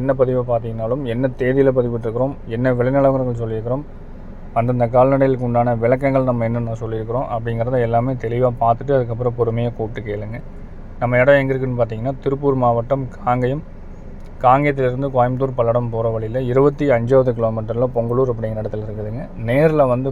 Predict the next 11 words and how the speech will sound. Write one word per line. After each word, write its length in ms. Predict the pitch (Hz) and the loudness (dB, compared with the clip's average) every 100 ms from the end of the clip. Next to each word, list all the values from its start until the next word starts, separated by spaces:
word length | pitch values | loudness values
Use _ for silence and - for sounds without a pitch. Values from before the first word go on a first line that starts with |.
| 123 | 0
பார்க்க 260 | 120 120 | 0 0
விரும்புறவங்க 520 | 117 110 110 107 113 160 - - - - | -2 -2 -2 -2 -4 -10 -12 -16 -14 -2
காலையில 400 | 113 117 127 117 120 | 2 2 2 2 2
ஆறு 160 | 127 120 | 2 0
மணிக்கு 280 | 131 131 113 | -4 -4 -2
மேல 260 | 113 123 147 - | 0 0 -2 -4
சாயங்காலம் 480 | 117 113 117 123 113 | -4 -2 2 2 4
ஆறு 160 | 113 123 | 2 2
மணி 120 | 120 110 | -2 -2
வரைக்கும் 340 | 110 120 135 | -4 -4 -6
நீங்க 160 | 117 110 | -4 -2